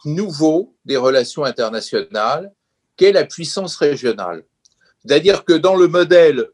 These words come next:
post-bipolaire, il y avait les deux hégémons, les deux chefs, les deux chefs de file, et ensuite un alignement. Il n'y avait jamais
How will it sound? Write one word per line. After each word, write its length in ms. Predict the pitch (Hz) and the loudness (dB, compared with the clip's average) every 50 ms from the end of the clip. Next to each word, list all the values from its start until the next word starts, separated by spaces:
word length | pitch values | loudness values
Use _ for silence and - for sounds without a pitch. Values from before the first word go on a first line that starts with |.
| _ | _
post-bipolaire, 960 | - 160 165 139 131 131 143 139 127 - 143 127 127 139 165 190 214 226 208 175 - - | -6 -4 -4 -6 -6 -10 -18 -18 -4 0 0 0 2 4 2 2 2 2 -2 -4 -8 -10
il 120 | 123 120 | -6 -2
y 40 | 139 | -2
avait 300 | 135 120 147 165 151 131 | 0 2 2 2 2 2
les 220 | 117 120 113 107 | 0 -4 -4 -6
deux 360 | 98 - 135 135 127 - 117 | -6 -8 -8 -6 -6 -8 -8
hégémons, 540 | 117 101 - 110 107 113 147 175 202 220 226 | -10 -10 -10 -10 -12 -8 -4 -2 0 2 2
les 180 | 196 160 123 110 | 2 0 -2 -6
deux 240 | 165 196 202 196 - | -10 -16 -18 -16 -16
chefs, 560 | - - - 165 196 226 240 254 - - - 107 | -14 -8 -4 -2 -2 -2 -2 -4 -8 -14 -16 -16
les 80 | 98 92 | -16 -14
deux 160 | 92 101 92 | -12 -10 -8
chefs 280 | - - 127 104 95 | -6 -6 -6 -6 -8
de 120 | 87 98 90 | -12 -20 -18
file, 500 | - - - 170 196 226 254 240 233 247 _ _ _ - - _ _ _ _ | -16 -14 -10 -6 -2 -2 0 0 0 -2 _ _ _ -20 -20 _ _ _ _
et 160 | - 151 156 165 | 2 4 4 4
ensuite 400 | 156 147 139 - - 240 208 - | 4 2 0 -4 -4 -2 0 0
un 140 | 180 160 | 0 2
alignement. 640 | 151 151 147 156 147 143 135 123 117 110 95 92 - _ _ _ _ _ _ _ _ _ _ _ _ _ - | 2 0 0 -2 -6 -6 -4 -4 -2 -4 -4 -6 -8 _ _ _ _ _ _ _ _ _ _ _ _ _ -8
Il 200 | 180 180 190 196 | -6 -6 -4 -2
n'y 180 | 196 208 202 196 | 0 4 6 6
avait 480 | 185 180 156 160 185 170 135 117 _ _ - | 6 6 4 4 2 2 2 0 _ _ -12
jamais 680 | 120 110 - - 196 190 190 196 208 220 240 262 285 - | -12 -8 -4 0 0 0 0 -2 -4 -4 -4 -4 -6 -8